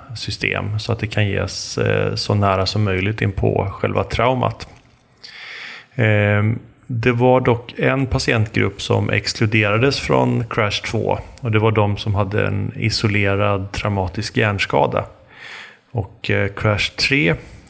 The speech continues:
eh, som alltså är den senaste studien, handlar om just den gruppen. Ehm, i korthet så, eh, är det här en klassisk, eh, R C T. Man, eh,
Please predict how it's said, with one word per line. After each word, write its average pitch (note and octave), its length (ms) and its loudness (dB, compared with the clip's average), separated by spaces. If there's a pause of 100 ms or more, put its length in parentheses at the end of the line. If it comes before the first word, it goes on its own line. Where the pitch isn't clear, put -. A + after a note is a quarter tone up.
(220)
eh, A2 260 2
som A2 240 -2
alltså G#2 220 0
är G#2+ 60 2
den G#2 120 0
senaste G#2+ 500 0
studien, A2 560 2 (160)
handlar G2+ 500 0
om G2 320 0 (220)
just D3 240 0
den A2 180 2
gruppen. A2 400 -2 (1500)
Ehm, A2 480 8 (240)
i C3+ 60 -4
korthet C3 500 2
så, A2+ 540 6
eh, G#2+ 100 4 (360)
är A2 40 6
det G#2+ 80 4
här G#2 140 4
en G2 120 0
klassisk, - 760 -2
eh, G2+ 340 4 (180)
R A2 220 2
C A2 160 -2
T. A2+ 300 0 (320)
Man, G#2+ 460 2
eh, G2+ 360 2